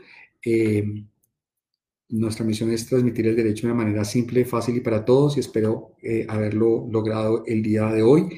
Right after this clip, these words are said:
Les repito, este es el primero de varios webinars de varios chats en vivo, de varias transmisiones que vamos a ir, para ir aclarando poco a poco todos estos, estos de-, estos temas que a todos nos,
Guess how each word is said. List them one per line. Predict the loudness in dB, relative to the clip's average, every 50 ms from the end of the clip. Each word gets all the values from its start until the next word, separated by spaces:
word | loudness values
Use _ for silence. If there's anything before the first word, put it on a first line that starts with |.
| -16 -18 -20 -20 -20 -20 -20 -20 _ _ _ _ -2
Les | 2 2 4 4 2
repito, | 0 0 0 2 4 4 4 4 2
este | -2 -4 -4 -4
es | -4 -2 -2
el | -4 -2
primero | -2 0 2 4 6 6 6 6 4 2 2 0 -2
de | -2 0 0
varios | 2 2 2 2 4 4 4 4 2 0 -2 -8 -12 -2 2
webinars | 2 4 4 4 2 0 -2 -4 -6 -10 -16 _ _ -20 _ _ _ _ _ 0
de | 2 2 4
varios | 2 2 2 2 2 2 2 0 -2
chats | -2 -2 -2 -2 -4 -6 -6
en | -4 -2
vivo, | 0 2 4 4 4 2 2
de | 0 -4
varias | -4 -4 -4 -2 0 0 0 0
transmisiones | 0 0 0 0 0 -2 -2 -4 -4 -4
que | -4 -4
vamos | -2 -2 -2 0
a | 0 0
ir, | 0 0 -2 -8 _ _ _ _
para | -8 -2 0 2
ir | 2 2
aclarando | 2 2 0 0 0 0 0 0 0 -2 0 2
poco | 4 4 4 4 2 0
a | 2
poco | 4 4 2 2 2 -2 -6 -6 -8 -14 _ _ _ _ _
todos | 4 6 6 6 4 4
estos, | 0 -4 -4 0 0 0 0 0 -4 -10
estos | -10 -10 -8 -6 -4 -2
de-, | 2 2 0 0 -2
estos | -6 -12 -12 -12 -10 -4
temas | -2 0 2 2 2 0 -2
que | -6 -8 -6 -6
a | -6 -4
todos | -2 0 0 0 0
nos, | 0 -2 -4 -4 -6 -10 -16